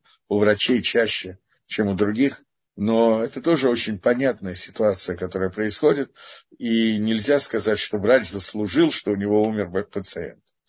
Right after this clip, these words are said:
Это будет полным абсурдом, и так же, как сказать, что у кого-то, кого, не дай бог, умирает ребёнок, сказать, что так ему и надо, раз Хашем это сделал, то значит, он знал, за что, он сам виноват и так далее.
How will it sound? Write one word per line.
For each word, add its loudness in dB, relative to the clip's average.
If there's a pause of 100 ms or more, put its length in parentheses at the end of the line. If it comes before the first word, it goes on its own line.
(280)
Это -2
будет -4
полным 2
абсурдом, -2 (720)
и -2 (140)
так -2
же, -8
как -12
сказать, 0
что -4
у -4
кого-то, 0
кого, -4
не -4
дай 4
бог, 0
умирает 0 (140)
ребёнок, 0 (300)
сказать, 0
что -8
так 0
ему -2
и -2
надо, 2
раз -4
Хашем -6
это -4
сделал, 0
то -6 (280)
значит, -4
он -6
знал, 0
за -2
что, 0 (320)
он -6
сам 2
виноват 0
и -12
так -6
далее. 0